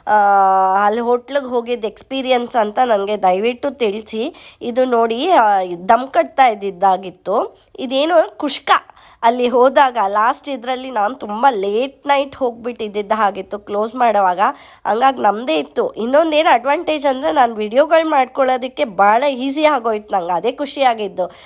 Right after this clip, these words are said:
ತುಂಬ ಜನ ಕ್ರೌಡ್ ಇದ್ದರೆ ಅವರು ಅಷ್ಟು ಕೋಆಪ್ರೇಟ್ ಮಾಡೋಕ್ಕಾಗಲ್ಲ. ನಾನು ಅಷ್ಟೊಂದು ಕಿಚನ್ ಒಳಗೆಲ್ಲ ಹೋಗಿ ವಿಡಿಯೋ ತೆಗೆಯೋದಕ್ಕೆ, ಕ್ಯಾಪ್ಚರ್ ಮಾಡ್ಕೊಳ್ಳೋದಕ್ಕೆ ಆಗಲ್ವಲ್ಲ, ಅದಕ್ಕೋಸ್ಕರ ನಾನು ಲೇಟ್ ನೈಟ್ ಹೋಗಿದ್ದೆ ಒಳ್ಳೇದಾಯ್ತು ಅನಿಸ್ತು.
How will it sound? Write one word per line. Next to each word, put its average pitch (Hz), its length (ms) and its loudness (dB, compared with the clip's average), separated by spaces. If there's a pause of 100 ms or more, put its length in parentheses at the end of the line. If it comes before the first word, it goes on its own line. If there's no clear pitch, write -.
(200)
ತುಂಬ 277 260 -2
ಜನ 269 260 0
ಕ್ರೌಡ್ 285 400 0
ಇದ್ದರೆ 269 640 -2 (340)
ಅವರು 277 360 2
ಅಷ್ಟು 311 240 0
ಕೋಆಪ್ರೇಟ್ 262 480 0
ಮಾಡೋಕ್ಕಾಗಲ್ಲ. 240 640 2
ನಾನು 262 640 2
ಅಷ್ಟೊಂದು 233 840 -2
ಕಿಚನ್ 269 380 -4
ಒಳಗೆಲ್ಲ 240 420 2
ಹೋಗಿ 240 300 -4
ವಿಡಿಯೋ 226 280 -4
ತೆಗೆಯೋದಕ್ಕೆ, 220 840 -4
ಕ್ಯಾಪ್ಚರ್ 226 440 -4
ಮಾಡ್ಕೊಳ್ಳೋದಕ್ಕೆ 220 640 -2
ಆಗಲ್ವಲ್ಲ, 208 520 -2 (680)
ಅದಕ್ಕೋಸ್ಕರ 285 680 -2
ನಾನು 226 220 2
ಲೇಟ್ 262 220 -2
ನೈಟ್ 294 240 0
ಹೋಗಿದ್ದೆ 269 360 0
ಒಳ್ಳೇದಾಯ್ತು 214 720 2
ಅನಿಸ್ತು. 190 720 -8